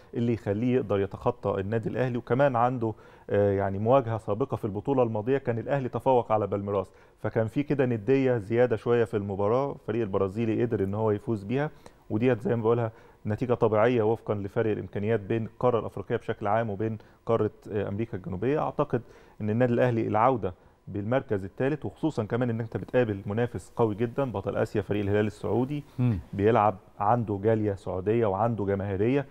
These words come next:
Speaker 1: فريق عربي، فريق من القيمة السوقية بتاعته ي-، يكاد يكون ضعف النادي
Speaker 2: ضعف.
Speaker 1: الأهلي، بيتف-، بيتفوق على ستين مليون دولار، فريق قوي جدا جدا وعنده من المحترفين بنسميهم ستاف ايه، يعني العناصر القويه جدا.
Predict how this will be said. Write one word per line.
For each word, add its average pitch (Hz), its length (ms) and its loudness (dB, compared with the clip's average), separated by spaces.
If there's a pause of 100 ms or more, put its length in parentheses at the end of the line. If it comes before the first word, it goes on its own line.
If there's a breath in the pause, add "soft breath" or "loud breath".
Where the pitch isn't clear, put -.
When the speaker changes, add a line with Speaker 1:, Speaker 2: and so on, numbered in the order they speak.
(200 loud breath)
Speaker 1:
فريق 104 280 2
عربي، 127 380 2
فريق 123 400 -2
من 110 180 -2
القيمة 113 400 -2
السوقية 127 400 -2
بتاعته 131 380 -2 (320 loud breath)
ي-، 107 180 2
يكاد 123 300 0
يكون 127 300 -2
ضعف 131 240 2
النادي 123 120 -2
Speaker 2:
ضعف. 117 100 0
Speaker 1:
الأهلي، 120 320 2 (100)
بيتف-، 113 200 -8
بيتفوق 113 540 0
على 113 160 2
ستين 139 380 -6
مليون 127 280 -2
دولار، 127 240 0 (640 loud breath)
فريق 127 380 2 (180)
قوي 135 240 4
جدا 127 280 -2
جدا 127 380 -4
وعنده 123 300 0
من 113 80 -4
المحترفين 110 600 -4 (720 soft breath)
بنسميهم 117 460 0
ستاف - 320 -2
ايه، 107 260 0
يعني 92 200 -6
العناصر 107 420 0
القويه 113 500 2
جدا. 131 320 -2